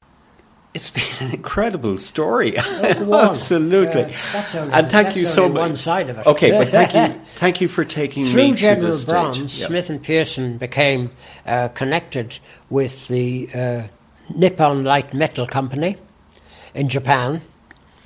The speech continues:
Speaker 2: and, um, we associated, we combined with Unidair, a company called Unidair,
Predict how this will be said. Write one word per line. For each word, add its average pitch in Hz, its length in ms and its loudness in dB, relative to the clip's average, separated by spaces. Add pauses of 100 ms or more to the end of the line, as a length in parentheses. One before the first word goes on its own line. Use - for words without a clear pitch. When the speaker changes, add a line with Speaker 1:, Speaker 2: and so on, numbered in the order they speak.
(440)
Speaker 2:
and, 135 640 0
um, 135 360 0 (420)
we 151 400 2
associated, 147 800 -2
we 139 140 -4
combined 147 640 0
with 131 240 -4
Unidair, 139 840 6
a - 20 -6
company 131 400 -4
called 131 280 -4
Unidair, 127 760 2